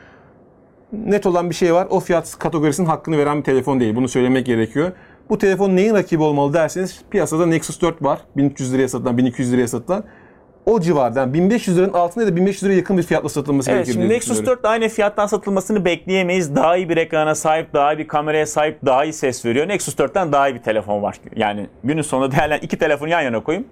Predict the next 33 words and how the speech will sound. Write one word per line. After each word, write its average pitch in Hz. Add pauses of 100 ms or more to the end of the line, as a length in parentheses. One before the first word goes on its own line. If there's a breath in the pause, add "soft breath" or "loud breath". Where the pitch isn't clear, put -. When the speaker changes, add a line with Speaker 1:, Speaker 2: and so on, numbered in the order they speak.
(160)
Speaker 2:
Bu 262
cihaz 143
Nexus 165
dörtten 190
daha 175
iyi. 117
Speaker 1:
Hı 110 (100)
hı. 127
Speaker 2:
Şimdi 202
bazı 208
insanlar 190
hemen 180
diyecekler 165
Nexus 160
dört 160
en 165
güncel 156
rom 143
Speaker 1:
Google 131
Speaker 2:
sürümüne 123
Speaker 1:
telefonu. 147
Speaker 2:
sahip 139
Google 151
telefonu 131
falan 247
ama 147 (320 loud breath)
arkadaşlar 165
bunları 175
geçin. 147 (160)
Telef-, 170
yani 147
fotoğraf 180
çektiğinizde 165